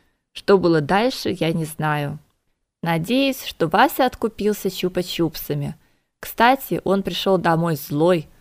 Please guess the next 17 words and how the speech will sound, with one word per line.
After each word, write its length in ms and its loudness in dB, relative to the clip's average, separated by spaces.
бросил 420 2
с 60 -2
грохотом 540 -2
лыжи 320 0
в 80 -12
коридоре 520 0
и 140 -6
сказал, 600 0
что 300 -2
больше 500 4
на 100 -2
физру 420 -4
на 160 0
улице 460 -4
не 240 -2
пойдёт. 760 -2
"Почему?" 640 2